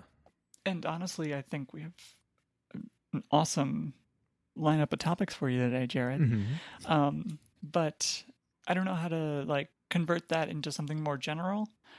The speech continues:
Speaker 1: than some, something that only happens once every two weeks.
Speaker 2: Mm-hmm.
Speaker 1: Uh, so that's just to say that I'm working on it, but, uh, don't have
Speaker 2: Yeah.
Speaker 1: anything right now.
Speaker 2: Yeah, you're figuring it out. What is your top,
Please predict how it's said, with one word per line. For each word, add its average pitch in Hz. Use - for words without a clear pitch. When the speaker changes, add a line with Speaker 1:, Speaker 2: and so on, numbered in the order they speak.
Speaker 1:
than 156
some, -
something 143
that 139
only 139
happens 139
once 139
every 156
two -
weeks. -
Speaker 2:
Mm-hmm. 110
Speaker 1:
Uh, 170
so 180
that's 214
just -
to -
say 175
that 165
I'm 165
working 202
on 202
it, 214
but, 165
uh, 156
don't -
have -
Speaker 2:
Yeah. -
Speaker 1:
anything 139
right 139
now. 143
Speaker 2:
Yeah, 247
you're 135
figuring 127
it 117
out. 113
What 139
is 135
your 117
top, 120